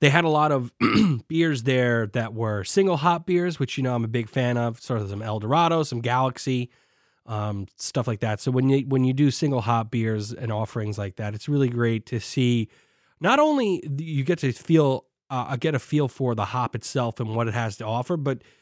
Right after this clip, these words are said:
to see the differences that happen brewery to brewery when they do their, uh, single hop offerings,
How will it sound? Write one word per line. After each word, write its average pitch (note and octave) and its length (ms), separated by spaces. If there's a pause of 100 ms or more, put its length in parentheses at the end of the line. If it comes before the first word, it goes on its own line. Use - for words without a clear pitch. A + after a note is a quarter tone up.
(200)
to C#3 120
see C#4+ 220
the D4 100
differences C#3 840
that A#2 300
happen B2 720
brewery D#3 340
to C3 80
brewery A#2+ 540 (320)
when B2 160
they C3+ 160
do C3 160
their, A2+ 240
uh, A#2 240
single A2+ 360
hop G#2 320
offerings, G#2 640